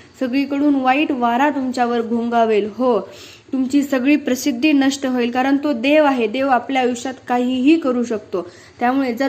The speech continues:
तुम्ही कुलदेवतेला विसरला असलात तर तसं करू नका. जर तुम्हाला पहाटे तीन ते चार या वेळेत सतत जाग येत असेल तर तुम्ही काय करायचं, तुमची जी कुलदेवता आहे तिचा फोटो घ्यायचा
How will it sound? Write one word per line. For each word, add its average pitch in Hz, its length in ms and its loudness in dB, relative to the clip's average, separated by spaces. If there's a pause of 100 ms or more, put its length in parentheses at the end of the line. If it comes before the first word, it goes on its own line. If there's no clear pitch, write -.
तुम्ही 262 180 -4
कुलदेवतेला 269 760 -2
विसरला 247 480 0
असलात 247 320 -2 (100)
तर 247 80 -6 (120)
तसं 247 180 -4
करू 254 280 -2
नका. 240 320 -2 (480)
जर 262 180 0
तुम्हाला 262 300 -2
पहाटे 254 420 -4 (120)
तीन 294 220 4
ते 294 140 -2
चार 254 260 0
या 240 180 2
वेळेत 240 500 0
सतत 311 440 2
जाग 254 240 2
येत 247 180 -2
असेल 240 300 -2 (440)
तर 269 200 4 (240)
तुम्ही 269 200 2
काय 294 200 2
करायचं, 240 460 -2
तुमची 254 400 -2
जी 285 140 0
कुलदेवता 254 640 0
आहे 240 220 2
तिचा 247 300 -4
फोटो 254 380 -2
घ्यायचा 240 440 0